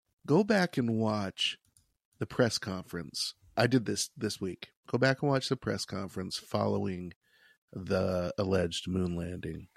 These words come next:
with the astronauts talking, and, and just tell me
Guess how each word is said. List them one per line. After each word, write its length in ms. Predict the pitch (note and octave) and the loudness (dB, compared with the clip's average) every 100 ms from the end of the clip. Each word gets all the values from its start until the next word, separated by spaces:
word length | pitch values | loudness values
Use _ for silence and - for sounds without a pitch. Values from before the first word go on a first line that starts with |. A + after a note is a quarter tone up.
| _ _ _ | _ _ _
with 140 | G#2+ - | -2 2
the 100 | F#2 | 2
astronauts 600 | E2+ E2 F#2 F2 E2 - | 2 0 -2 -4 -4 -4
talking, 480 | - E2 - D#2 D#2 | -2 -2 -4 -8 -8
and, 160 | E2 - _ - - - | -10 -14 _ -20 -20 -14
and 220 | - A#2 A#2 | -2 0 2
just 160 | C#3+ | 0
tell 180 | - G3 | 4 4
me 280 | F#3+ C3+ B2+ | 6 4 2